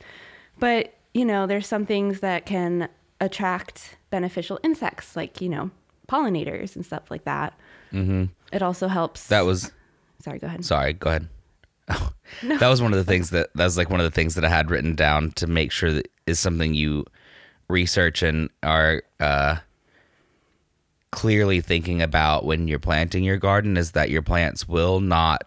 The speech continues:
Speaker 2: produce without pollinators.
Speaker 1: Mm-hmm.
Speaker 2: So you need to do things to make sure you're attracting those pollinators, especially if you're planting things that aren't natural to your area.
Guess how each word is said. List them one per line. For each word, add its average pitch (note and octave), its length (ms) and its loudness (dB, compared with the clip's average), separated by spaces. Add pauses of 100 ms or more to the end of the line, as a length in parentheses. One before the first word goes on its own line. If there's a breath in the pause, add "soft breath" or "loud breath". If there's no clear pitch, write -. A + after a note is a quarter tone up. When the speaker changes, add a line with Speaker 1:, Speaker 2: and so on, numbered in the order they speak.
Speaker 2:
produce E2 600 -2
without D2 360 0
pollinators. - 720 -6 (100)
Speaker 1:
Mm-hmm. F3+ 460 -4
Speaker 2:
So - 160 -8
you E2+ 120 0
need D#2 320 -2
to E2 60 -6
do D#2+ 200 -2
things D2+ 420 -2
to - 100 -4
make D2+ 200 -2
sure E2 160 -2
you're C#2+ 180 0
attracting F2+ 540 -2
those D2+ 160 -2
pollinators, D2 720 0 (400 loud breath)
especially G#2+ 400 2
if F2+ 80 -2
you're F#2+ 100 2
planting E2 340 0
things D2+ 280 -4
that F2 80 0
aren't D2 160 -2
natural D2+ 420 0
to - 160 -8
your D2+ 180 -2
area. C2 580 -2